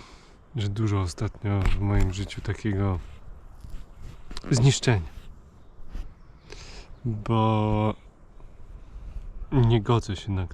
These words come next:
niektóre rzeczy. I mogę je zmienić. Tylko ostatnio troszkę zapędziłem się w stronę takiej destrukcji.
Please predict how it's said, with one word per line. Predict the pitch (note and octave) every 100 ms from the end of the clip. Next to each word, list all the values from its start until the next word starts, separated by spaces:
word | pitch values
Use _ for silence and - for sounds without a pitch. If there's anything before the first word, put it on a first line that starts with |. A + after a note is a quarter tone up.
| -
niektóre | G#2+ G2+ - - G2+
rzeczy. | F#2 F#2+ - - D3 - - - - - - - - - - - - - - - - - - - - - - - - - - - - - - - - - - - -
I | - A2+ A2
mogę | A2 A2 G2
je | B2 C3+
zmienić. | C#3+ A#2+ F#2+ F#2 D3 - - - - - - - - - - - - - - - - - - -
Tylko | - A2
ostatnio | - A#2 -
troszkę | - A2 -
zapędziłem | G2 G#2 G2+ G2 F#2+ G#2+ G2+ F#2+
się | -
w | F2
stronę | - - F#2 F2+
takiej | F#2+ - F#2+
destrukcji. | F#2+ - - G#2 - -